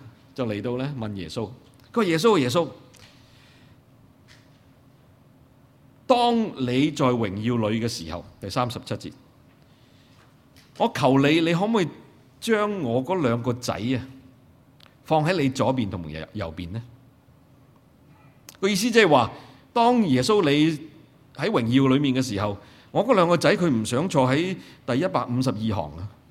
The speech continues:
太後啦。第三行都係太後，第一行呢，都係太後。阿西太話，「你可唔可以畀佢哋呢，坐喺你左邊同右邊呢？」噉樣。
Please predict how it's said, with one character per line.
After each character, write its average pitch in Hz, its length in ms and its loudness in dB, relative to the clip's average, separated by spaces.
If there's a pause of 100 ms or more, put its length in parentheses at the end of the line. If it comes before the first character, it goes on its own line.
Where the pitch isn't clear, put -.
(320)
太 117 160 -2
後 90 240 -4
啦。 85 120 -12 (1600)
第 139 80 -2
三 208 240 2
行 117 200 2
都 190 120 4
係 127 100 4
太 104 200 0
後， 95 140 -6 (1300)
第 113 100 -4
一 160 60 4
行 107 260 0
呢， 90 120 -8 (280)
都 254 140 6
係 156 80 4
太 131 200 2
後。 123 160 -2 (960)
阿 143 80 -4
西 185 160 0
太 156 180 2
話， 113 180 2 (200)
「你 185 100 4
可 214 100 4
唔 220 80 2
可 220 80 6
以 196 60 2
畀 175 140 0
佢 190 120 0
哋 117 140 0
呢， 156 140 -4 (240)
坐 135 200 -2
喺 180 60 -2
你 147 80 2
左 139 240 -2
邊 127 100 -2
同 80 140 -10
右 90 160 -8
邊 90 140 -10
呢？」 117 200 -8
噉 90 60 -14
樣。 87 100 -14